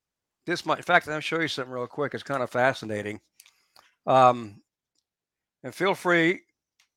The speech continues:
anyone home, to laugh at my artwork. Your mind. We have a mind. Yeah, that's your mind. <laughs> Conscious mind, a little tiny part up there. Subconscious mind down here.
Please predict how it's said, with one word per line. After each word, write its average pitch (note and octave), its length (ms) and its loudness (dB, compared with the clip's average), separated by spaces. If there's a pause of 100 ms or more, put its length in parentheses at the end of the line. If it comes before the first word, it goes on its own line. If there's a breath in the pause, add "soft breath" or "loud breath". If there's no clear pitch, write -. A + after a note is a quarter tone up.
(120)
anyone D#3 320 -2
home, D3 280 -4
to B2 180 -4
laugh C#3 320 4
at C#3+ 80 -6
my C3+ 160 0
artwork. B2 580 -4 (1900)
Your D#3+ 120 -4
mind. F3 420 6
We D3 120 -2
have D3 180 4
a C#3+ 60 -2
mind. C#3 420 -2 (100)
Yeah, C3 80 -8
that's B2+ 240 -6
your B2+ 80 -14
mind. B2 320 -8 (180)
<laughs> D#3 240 0 (1800)
Conscious F3+ 460 6
mind, B2+ 300 0
a A2+ 100 -14
little D3 160 -8
tiny C#3+ 280 -4
part D3 220 0
up D3+ 140 -2
there. E3 320 2 (140)
Subconscious C#3+ 680 -4
mind A#2+ 240 -8
down A#2+ 220 -6
here. A#2+ 320 -6